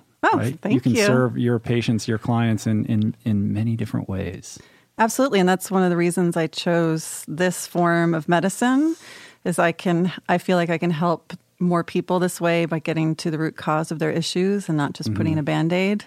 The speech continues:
Speaker 1: And there's so much when it comes to Chinese medicine. There's so many options on how to treat people since it's over five thousand years old.
Speaker 2: Right. And I, and I wanna get into what Chinese medicine is exactly, 'cause I think
Speaker 1: Okay.
Speaker 2: there's, there's such a mystique surrounding it.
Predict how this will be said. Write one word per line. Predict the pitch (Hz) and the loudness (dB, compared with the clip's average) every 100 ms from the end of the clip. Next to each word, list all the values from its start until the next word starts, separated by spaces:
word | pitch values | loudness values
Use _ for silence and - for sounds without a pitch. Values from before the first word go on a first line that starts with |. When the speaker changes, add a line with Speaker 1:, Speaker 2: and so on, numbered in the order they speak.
| - - - - - | -14 -20 -20 -20 -8
Speaker 1:
And | 170 170 | -2 0
there's | 165 160 | 0 -4
so | - 185 | -2 0
much | 175 170 - | 2 0 -2
when | 165 | -4
it | 156 | -2
comes | 180 175 | -2 -2
to | 175 | -4
Chinese | - 165 160 | -4 -2 -2
medicine. | 170 165 165 165 | -2 -4 -4 -4
There's | 151 156 | -4 -6
so | - 165 | -4 -2
many | 160 156 | -2 -2
options | 156 - - 160 160 165 | -4 -4 -4 -2 -2 -2
on | 151 156 165 | -4 -4 -8
how | - 165 160 | -8 -4 -4
to | |
treat | - 170 - | -6 -10 -6
people | 175 180 214 247 | -8 -4 -2 -2
since | 226 156 | -4 -6
it's | 147 - | -6 -4
over | 160 151 | -4 -4
five | 160 156 | -4 -2
thousand | 160 151 156 | -2 -4 -2
years | 156 156 156 | -4 -4 -4
old. | 160 196 226 - | -2 -4 -6 -10
Speaker 2:
Right. | - 107 101 - | -4 -2 -2 -4
And | 117 | -2
I, | 123 | -2
and | 127 120 | -2 -2
I | |
wanna | 120 117 | 0 -2
get | 107 117 | 0 0
into | 127 123 - 117 104 101 - | 2 0 0 -2 -2 -4 -6
what | 104 110 107 - | -4 -2 -4 -4
Chinese | 127 110 107 98 | -4 -2 -2 -4
medicine | 101 101 101 107 101 - | -2 -2 -2 -4 -4 -4
is | 101 113 123 | -4 -4 -6
exactly, | - 107 101 98 101 - 147 156 | -8 -8 -6 -6 -6 -8 -8 -8
'cause | 143 107 | -6 -6
I | |
think | 101 196 | -2 -2
Speaker 1:
Okay. | |
Speaker 2:
there's, | 208 101 - 104 | -2 -4 -6 -6
there's | 110 - | -6 -6
such | 131 | -2
a | 123 | -2
mystique | 113 - - 127 117 | -2 -4 -6 -6 -6
surrounding | - 113 107 104 113 107 | -6 -4 -2 0 0 -2
it. | 101 | -4